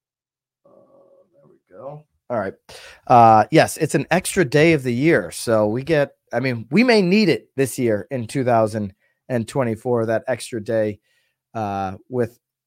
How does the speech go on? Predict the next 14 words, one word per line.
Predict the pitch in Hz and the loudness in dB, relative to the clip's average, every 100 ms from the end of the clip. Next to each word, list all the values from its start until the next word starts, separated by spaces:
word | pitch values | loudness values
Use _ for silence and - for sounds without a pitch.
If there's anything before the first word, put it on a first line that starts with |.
| _ | _
s-, | - - | -20 -8
the | 127 | -2
way | 123 | -2
the | 113 | -2
market | 117 117 110 117 - _ | -2 -4 -4 -8 -10 _
might | - 117 110 | -6 -4 -2
be | 120 | -2
right | 113 110 104 | -2 -2 -4
now. | 113 135 143 | -6 -4 -2
We | 127 | -2
will | 117 110 | -4 -4
all | 139 135 127 | 0 0 -2
gladly | 117 123 139 151 156 147 - | -6 -6 -4 -6 -8 -10 -14
accept, | 123 - 123 90 - - | -16 -10 -8 -8 -10 -20